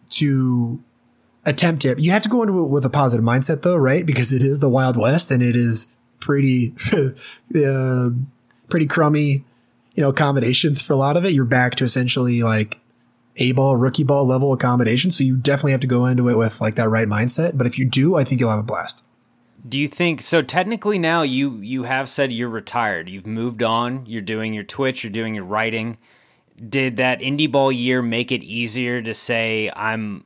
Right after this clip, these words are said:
Speaker 2: I'm done"? It didn't give you that itch of, "Hey, I need to, I need to keep at this"?
Speaker 1: I mean, <laughs> it helped a little bit. <laughs> You know, it helped me, it helped me enough to, like, actually decide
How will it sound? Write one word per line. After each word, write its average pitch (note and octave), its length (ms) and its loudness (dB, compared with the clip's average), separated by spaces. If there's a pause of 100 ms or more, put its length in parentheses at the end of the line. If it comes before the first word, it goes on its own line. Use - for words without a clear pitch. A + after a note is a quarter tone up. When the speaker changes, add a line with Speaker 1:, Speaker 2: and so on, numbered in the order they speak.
Speaker 2:
I'm A#2 260 -4
done"? A#2 300 -2
It G2 100 -8
didn't A2+ 240 -6
give A2 180 -8
you A2+ 140 -6
that G#2 220 -2
itch A2 280 -4
of, G2+ 220 -6
"Hey, A#2 240 -4
I G#2 120 -2
need B2 160 -6 (180)
to, - 60 -14
I A#2 80 -6
need A2+ 160 -6
to G2+ 40 -10
keep - 300 -8
at G#2 220 -4
this"? B2+ 360 -6 (1120)
Speaker 1:
I A#2 100 2
mean, A2+ 640 4 (120)
<laughs> - 120 -12
it C3 140 2
helped G3+ 200 2
a B2+ 60 2
little A#2 280 2
bit. A#2 360 2
<laughs> - 0 -
You G#3 100 4
know, G3+ 180 4
it G#3 80 4
helped A3+ 180 2
me, A#3 100 4 (220)
it G3+ 80 2
helped B3+ 160 2
me C4 140 4
enough E3+ 440 2
to, F3+ 100 0
like, C3+ 440 0 (480)
actually C#3 920 2 (180)
decide B2 800 2